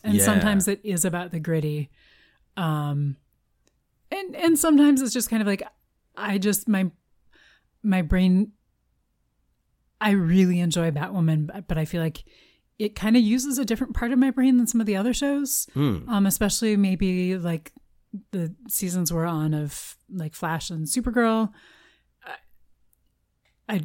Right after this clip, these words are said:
Speaker 1: I don't mean this, I can't think of a better word, but, like, they can be a little bit on the f-, the fluffier <laughs> side.
Speaker 2: Yeah.
Speaker 1: Which, there's a better word for that than what I mean, but,
Speaker 2: <laughs>
Speaker 1: uh, I don't mean that as a, as a negative thing.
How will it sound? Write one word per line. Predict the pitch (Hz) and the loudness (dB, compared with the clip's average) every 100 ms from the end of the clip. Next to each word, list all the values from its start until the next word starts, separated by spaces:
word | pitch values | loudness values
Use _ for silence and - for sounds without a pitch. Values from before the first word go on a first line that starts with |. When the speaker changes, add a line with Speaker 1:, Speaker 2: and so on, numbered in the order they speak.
| - 208 | -6 -6
Speaker 1:
I | 196 | -2
don't | 214 208 | 0 2
mean | 190 | 2
this, | 185 180 - - _ - - | 2 0 -2 -6 _ -20 -14
I | 190 - | -14 -10
can't | - 202 | -6 -4
think | 180 156 | -6 -8
of | |
a | 160 | -6
better | 156 151 | -4 -4
word, | 143 | -6
but, | 185 175 | -8 -6
like, | 160 _ - | -8 _ -2
they | 196 | -2
can | 196 - 214 202 | -2 -2 2 2
be | 196 180 180 - _ _ - | 0 -2 -6 -8 _ _ -10
a | 185 | -6
little | 170 175 170 | -2 -2 -2
bit | 170 | -2
on | 160 | -2
the | 160 | -2
f-, | 160 - - - | -4 -8 -20 -14
the | 170 160 | -10 -8
fluffier | 151 - 170 - 180 131 | -8 -8 -8 -6 -6 -4
<laughs> | |
side. | - 226 - 226 - _ - - - - | -4 -4 -8 -10 -12 _ -20 -20 -14 -2
Speaker 2:
Yeah. | 113 98 | 0 2
Speaker 1:
Which, | 90 - - _ | 0 -4 -10 _
there's | 262 254 | 4 4
a | 220 | 4
better | 208 190 | 2 0
word | 165 151 | -2 -4
for | 175 | -6
that | 165 190 202 | -4 -6 -6
than | 175 | -4
what | 165 | -2
I | 170 | -2
mean, | 143 - | -2 -2
but, | 180 170 | -4 -2
Speaker 2:
<laughs> | 123 | -6
Speaker 1:
uh, | - - | -8 -10
I | 180 190 196 | -6 -4 -2
don't | 196 196 | -4 -2
mean | 185 175 | -2 -2
that | 170 170 | -4 -4
as | 180 160 | -6 -4
a, | 160 156 196 | -2 -2 -4
as | 196 170 | -6 -2
a | 185 | 4
negative | 226 175 156 | 4 4 -2
thing. | 151 151 | -6 -12